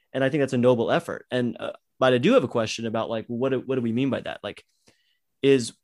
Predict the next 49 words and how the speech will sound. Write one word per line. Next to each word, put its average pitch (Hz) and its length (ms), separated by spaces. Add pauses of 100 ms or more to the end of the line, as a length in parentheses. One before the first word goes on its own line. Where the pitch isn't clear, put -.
<laughs> - 880
what 135 280
the 135 80
good 147 360
that - 180
God 131 260
was 110 160
doing, 110 500 (100)
was 123 180
it 123 100
sort 127 180
of 117 100
like 113 300
this 113 160
sort, 90 160 (300)
sort 110 200
of, 104 60
like, 104 160 (120)
progressive 120 760 (120)
vision 110 360
of 98 100
history - 580 (540)
where, 120 180
like, 110 380 (300)
this 139 200
thing 165 240
has 151 240
to 143 100
be, 123 160
like, 120 220
revealed 123 580
in 123 80
order 120 160
to 113 140
destroy 120 640
all 117 260
of 113 120
our, 113 120
like, 107 220
preconceived 117 720
notions 107 440
so 113 60
that 110 100
we 117 120
can, 113 120
like, 110 160
start - 240
something 104 380
new? 113 420